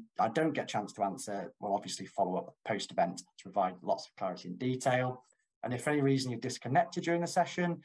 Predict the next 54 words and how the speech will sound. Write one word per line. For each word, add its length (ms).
you 80
can 140
rejoin 360
it 80
just 140
by 80
clicking 360
on 120
the 60
same, 520
um, 320
Zoom 300
U 140
R 100
L 180
link 220
that 100
you 120
used 240
to 40
access 300
the 60
session, 420
uh, 240
initially. 600
And 180
finally, 300
before 480
I 20
get 160
started 360
on 40
the 80
main 160
content 460
today, 440
thanks, 300
uh, 180
so 220
much 240
to 160
I 160
U 140
T, 240
Institution 580
of 80
Engineering 440
and 120
Technology, 540
for 180
their 140
support 420
and 80
sponsorship 540